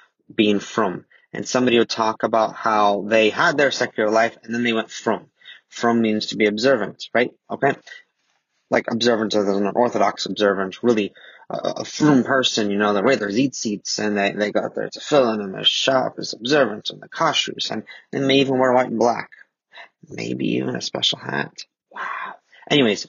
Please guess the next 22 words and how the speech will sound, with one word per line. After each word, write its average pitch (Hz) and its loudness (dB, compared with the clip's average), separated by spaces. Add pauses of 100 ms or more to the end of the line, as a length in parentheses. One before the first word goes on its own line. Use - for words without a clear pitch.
being 135 2 (280)
frum, 110 -2 (800)
well, 123 2
that's 131 2
the - 4
terminology 113 2
I 104 6
was 101 0
aware 92 0
of, - -2
and 107 -2 (380)
that 131 2
is 127 2
very 117 2
accurate, 113 -2
but 143 2
Rabbi 113 0 (140)
Cohen 110 -4
makes 107 -10
a - -4
good 104 0
point. 139 -2